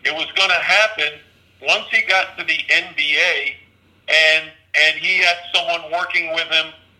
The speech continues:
on it daily, even more than we did. And so it wasn't like we discouraged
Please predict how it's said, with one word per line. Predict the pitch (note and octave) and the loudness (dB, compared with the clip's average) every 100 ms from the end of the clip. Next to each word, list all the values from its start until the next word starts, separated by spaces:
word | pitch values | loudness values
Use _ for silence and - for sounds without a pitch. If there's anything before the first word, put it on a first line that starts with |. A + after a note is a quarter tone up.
| _ _ | _ _
on | D3+ D#3+ | 2 2
it | D#3+ - - | 2 -4 -2
daily, | E3+ F#3 E3+ D3+ D3+ - | 2 4 2 0 -4 -2
even | - G#3+ G3+ E3 D#3 | 0 0 -2 -4 -6
more | G3 A3+ F#3+ F3 | -2 0 -2 -2
than | D3+ D3 | -4 -4
we | C#3 C3+ - | -10 -10 -6
did. | A#2+ - _ _ _ _ _ _ _ _ - | -6 -8 _ _ _ _ _ _ _ _ -2
And | D3+ D#3+ - | -2 -2 -2
so | F#3 E3+ F3 - - | 0 2 -2 -2 0
it | F#3+ - | 0 0
wasn't | A3+ G#3 G#3 | -2 -2 0
like | F3+ F3+ - | 2 2 0
we | F3 F3+ | -2 -2
discouraged | D#3 D3+ - D#3 E3 F#3+ F#3+ | -4 -4 -4 0 0 0 -4